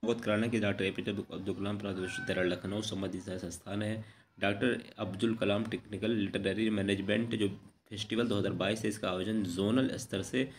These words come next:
दिनांक कब से होगा? नौ दस दिसंबर दो हज़ार बाईस, नौ दस दिसंबर दो हज़ार बाईस को zonal level होगा।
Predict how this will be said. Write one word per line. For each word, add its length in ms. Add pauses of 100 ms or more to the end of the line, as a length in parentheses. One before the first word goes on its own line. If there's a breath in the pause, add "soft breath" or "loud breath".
(240 loud breath)
दिनांक 500
कब 80
से 160
होगा? 260
नौ 400
दस 340
दिसंबर 400
दो 160
हज़ार 160
बाईस, 420 (360)
नौ 300
दस 160
दिसंबर 340
दो 80
हज़ार 160
बाईस 280
को 100
zonal 300
level 200
होगा। 380